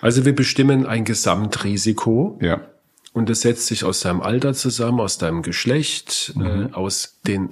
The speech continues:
Speaker 1: Risikofaktoren, die du so mitbringst. Da
Speaker 2: Ja.
Speaker 1: ist also, äh, die Frage, wie hoch ist dein Blutdruck? Da ist die Frage, wie hoch ist dein Cholesterin, dein
Speaker 2: Mhm.
Speaker 1: L-D-L-Cholesterin?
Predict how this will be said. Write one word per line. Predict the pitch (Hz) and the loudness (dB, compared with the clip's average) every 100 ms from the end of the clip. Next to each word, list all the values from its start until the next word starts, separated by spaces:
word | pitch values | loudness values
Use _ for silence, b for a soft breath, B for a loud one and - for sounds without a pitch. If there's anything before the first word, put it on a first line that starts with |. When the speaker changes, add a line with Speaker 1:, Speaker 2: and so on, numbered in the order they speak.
| - | -6
Speaker 1:
Risikofaktoren, | 113 113 123 131 - 135 - 120 - 120 123 120 107 | -2 0 2 2 0 0 2 -2 0 0 2 0 -2
die | 101 | -2
du | 98 | -4
so | 90 85 | -4 -2
mitbringst. | 104 147 - 143 156 139 - | -2 -2 -2 0 0 -4 -2
Da | |
Speaker 2:
Ja. | 87 | 0
Speaker 1:
ist | - | -2
also, | - 87 90 85 78 | -4 -8 -6 -8 -8
äh, | - 82 82 80 | -6 -4 -4 -6
die | 87 95 | -8 -8
Frage, | - 82 87 90 87 | -6 -4 -4 -6 -6
wie | 90 | -4
hoch | 92 90 | -4 -4
ist | 98 - | -6 -4
dein | 92 92 | -4 -2
Blutdruck? | 127 151 151 135 135 135 - | 2 2 2 0 -2 -4 -12
Da | - 90 | -10 -8
ist | 95 - | -6 -6
die | 87 | -8
Frage, | - 82 80 85 90 | -6 -4 -2 -2 -4
wie | 85 | -4
hoch | 90 90 | -4 -4
ist | 87 - 71 | -6 -8 -6
dein | 76 82 | -6 -6
Cholesterin, | - - 80 80 - 92 104 139 156 165 143 | -8 -6 -4 -4 -4 -2 2 2 2 0 0
dein | 90 90 | 0 2
Speaker 2:
Mhm. | 98 | 0
Speaker 1:
L-D-L-Cholesterin? | 131 131 117 123 - 113 107 - 98 101 101 104 | 0 -2 -4 -4 -4 -4 -4 -6 -6 -4 -2 -4